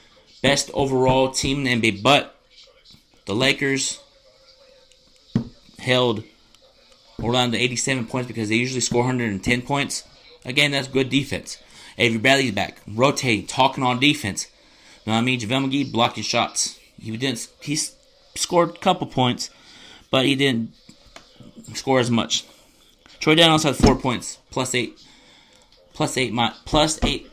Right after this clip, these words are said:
on the plus minus department, man. Great shot selection from him tonight, but the Lakers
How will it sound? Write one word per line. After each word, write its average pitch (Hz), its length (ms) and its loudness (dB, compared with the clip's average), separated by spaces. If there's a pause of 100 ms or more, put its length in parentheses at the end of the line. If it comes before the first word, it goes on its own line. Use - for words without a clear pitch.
(140)
on 113 100 -2
the 107 60 -2
plus 139 320 -4
minus 120 240 0
department, 110 400 -4
man. 107 280 -2 (960)
Great 135 340 0 (220)
shot 120 340 0
selection 113 460 -2
from 101 160 -6
him 113 160 0
tonight, 98 300 -4 (600)
but 107 300 -2 (1300)
the 73 100 -8
Lakers 120 560 -2